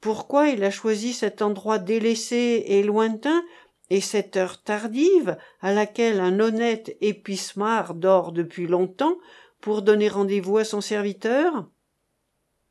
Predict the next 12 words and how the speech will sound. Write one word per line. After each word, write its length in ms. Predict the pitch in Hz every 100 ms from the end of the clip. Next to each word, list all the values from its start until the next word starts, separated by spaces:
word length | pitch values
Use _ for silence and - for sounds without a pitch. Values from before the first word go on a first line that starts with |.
| _ _ -
C'est 240 | - 185
pour 240 | 175 170 175
ne 140 | 175
point 260 | 151 180 175
te 140 | 170
compromettre, 960 | 156 165 165 - 190 208 202 196 196 185
mon 200 | 180 175
brave 340 | 165 170 170
Laficelle, » 960 | 165 165 180 165 - 165 160 147 131 - _ _ _ _ _ _ -
répliqua 640 | 185 190 262 - 190 269
Chéri 360 | 285 214 170 233
Bibi 520 | 196 185 160 214 285